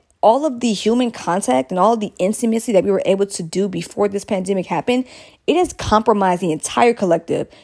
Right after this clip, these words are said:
not just here in this country, but the entire globe. How we hug people now has changed. How we kiss people has changed. How we even share space,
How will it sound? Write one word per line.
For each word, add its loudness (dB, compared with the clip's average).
not 0
just 2
here 2
in 0
this 0
country, -4
but 0
the -4
entire 2
globe. 4
How 4
we 2
hug 4
people -2
now 2
has -2
changed. -4
How 2
we -4
kiss -4
people -6
has 0
changed. -6
How 4
we 2
even 2
share 2
space, 0